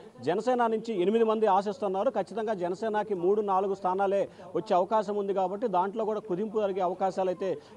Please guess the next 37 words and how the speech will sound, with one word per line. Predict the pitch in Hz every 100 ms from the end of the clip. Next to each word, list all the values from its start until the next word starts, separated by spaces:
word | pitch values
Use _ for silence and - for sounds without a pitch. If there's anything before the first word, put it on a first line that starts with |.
| 123
ఎక్కువగా | 147 208 208
కనిపిస్తున్నాయి. | 220 196 185 202 220 262
మరొకవైపు | 233 202 208 220 196
జనసేన | 175 185 240 220
మాత్రం | 214 208 226 202 131
ఐదు | 170 208
నుంచి | 208 220 220
ఆరు | 180 208 180 - - 127
మంత్రివర్గ | 165 226 233 226
స్థానాలు | - 208 214
కావాలని | 196 180 196 202 196
చెప్పి | 196
కోరుతా | 190 175 196 208
ఉంది. | 190 240
కానీ | 247 220 226 156 - -
ఇరవై | 127 190 247
ఒక్క | 247
స్థానాలు | 240 208 220 226
ఉన్న | 220
నేపథ్యంలో | 208 202 214 190 208 214
ఐదారు | 185 196 208
స్థానాలు | 190 196 202 202
ఇచ్చే | 185
అవకాశం | 175 185 202 202 180
లేదనేది | 170 202 202 196
కూడా | 180 190 202 - - -
కనిపిస్తూ | 170 185 214 - 196
ఉంది. | 196 180
ఖచ్చితంగా | 190 185 233 233
జనసేనకి | 180 180 208 233 226 202
మూడు | 180 190 226 247
లేకపోతే | 202 202 202 208
నాలుగు | 175 180 202
స్థానాలు | 190 190 196 196
ఇచ్చే | 180
అవకాశం | 180 175 196 -
అయితే | 190 202 190